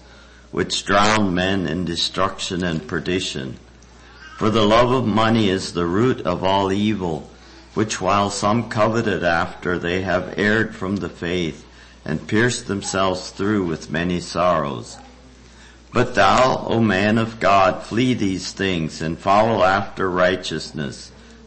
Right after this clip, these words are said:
godliness, faith, love, patience, meekness. Fight the foot, fight the good fight of faith. Lay hold on eternal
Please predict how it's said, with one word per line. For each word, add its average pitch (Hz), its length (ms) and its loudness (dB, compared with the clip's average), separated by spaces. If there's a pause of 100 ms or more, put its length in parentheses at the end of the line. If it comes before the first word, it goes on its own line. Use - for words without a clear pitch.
(100)
godliness, 85 840 0
faith, 98 600 -2
love, 92 520 -2
patience, 80 720 -4
meekness. 85 680 -6 (720)
Fight - 440 2
the 113 100 -2
foot, 135 340 -4 (420)
fight 135 420 2
the 98 100 0
good 123 340 0
fight 110 360 2
of 98 140 -2
faith. 101 600 -2 (600)
Lay 120 260 4
hold 113 440 2
on 92 180 0
eternal 110 560 -2